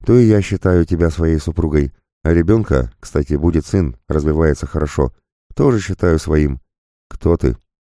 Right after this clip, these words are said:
"Маг, волшебник, колдун, знахарь, ведун. Выбирай любое. Я душа другого человека, занявшая тело твоего мужа.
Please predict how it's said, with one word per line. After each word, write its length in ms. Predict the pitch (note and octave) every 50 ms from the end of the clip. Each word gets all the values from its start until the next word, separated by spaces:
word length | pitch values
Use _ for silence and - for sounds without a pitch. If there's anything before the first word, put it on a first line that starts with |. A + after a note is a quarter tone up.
| _ _ _ _ _ _ -
"Маг, 480 | C2+ C#2+ D#2 F2 F#2+ F2 - - _ _
волшебник, 800 | - C#2 C#2+ D2+ D#2+ D2+ - F#2 F#2+ E2+ D2 C#2 C2 - - - _ -
колдун, 580 | - - F#2 E2+ C#2+ E2 F2 E2 C#2 A1+ A1+
знахарь, 460 | B1 B1 C#2+ E2+ F#2 E2+ - D2 C2
ведун. 420 | B1+ D2 F2+ F2 F2 F2+ F2 D2 - _ _ _ _ _ _ _ _ _ _ -
Выбирай 400 | - A2 B2 C3 D3 D#3 C3+ A#2
любое. 460 | G#2+ G#2+ G#2+ A2+ F#2 C2+ A#1 - - _ _ _ _ _ _ _ _ _ _ -
Я 260 | D#2+ E2+ G#2 B2 A#2+
душа 320 | A2+ A2 - - A2 A2+
другого 400 | G2+ F#2+ F#2+ F#2 G2+ G2+ F#2+ F2+
человека, 680 | - - G2+ F#2 F#2+ G2+ G#2+ F2+ - C#2+ C2+ B1+ A#1
занявшая 540 | A#1+ C2+ D#2+ D#2+ E2+ D#2+ D2 - - D#2 D2
тело 280 | C#2+ - F#2 F2+ E2 D2+
твоего 360 | - - D2+ D#2 D2+ D#2 D#2
мужа. 320 | D2+ D2 C#2 C2 B1+ A1+